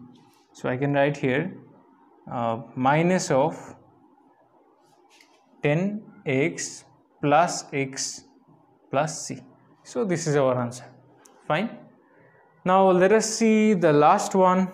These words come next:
from this exercise, this question number twenty-four.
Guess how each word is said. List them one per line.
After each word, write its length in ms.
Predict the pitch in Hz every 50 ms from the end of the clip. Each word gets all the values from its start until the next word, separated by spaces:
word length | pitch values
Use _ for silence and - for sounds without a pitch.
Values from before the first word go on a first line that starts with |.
| - -
from 380 | - - - 175 170 165 160
this 200 | 160 180 170 -
exercise, 960 | 165 151 160 - - 180 180 175 - - 170 143 131 131 151 175 180 - - - - _ _ _ _ - - - - - - - - _ _ _ _ - - - - - _ -
this 160 | 160 151 156
question 280 | - 165 156 - 180
number 200 | 170 165 180 185
twenty-four. 800 | 180 185 180 170 165 180 175 170 - 190 175 135 - - - -